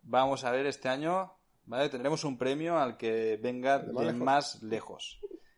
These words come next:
Speaker 1: No hagáis trampas, por favor, y nos decís el, el sitio de origen y, bueno, pues ya tendremos un premio para, para aquellas personas que vengan de más lejos. ¿Vale? Eh,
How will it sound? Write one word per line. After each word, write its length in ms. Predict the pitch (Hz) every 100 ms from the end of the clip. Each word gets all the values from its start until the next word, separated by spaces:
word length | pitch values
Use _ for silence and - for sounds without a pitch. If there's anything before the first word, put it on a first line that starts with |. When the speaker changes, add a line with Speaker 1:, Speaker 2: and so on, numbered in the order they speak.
| _
Speaker 1:
No 120 | 120
hagáis 180 | 127 127
trampas, 280 | 127 131 143
por 120 | 123
favor, 440 | 113 117 151 160 -
y 80 | 117
nos 140 | 104
decís 400 | 107 - 127 123
el, 320 | 147 127 113 110
el 140 | 117
sitio 260 | 113 143 170
de 60 | 135
origen 480 | 135 - 190 226 - _ _ - - _ _
y, 380 | 117 113 107 101
bueno, 160 | 95 - -
pues 120 | 101
ya 160 | 107 107
tendremos 320 | 113 117 113
un 60 | 120
premio 260 | 123 127
para, 400 | 113 107 104 104
para 160 | - 113
aquellas 200 | 117 113
personas 300 | 120 127 120
que 100 | 120
vengan 220 | 113 113
de 80 | 110
más 160 | 98 98
lejos. 400 | 95 - - - _ _ _ _ _ _
¿Vale? 400 | 113 117 170 185 - -
Eh, 800 | 123 117 113 113 110 110 107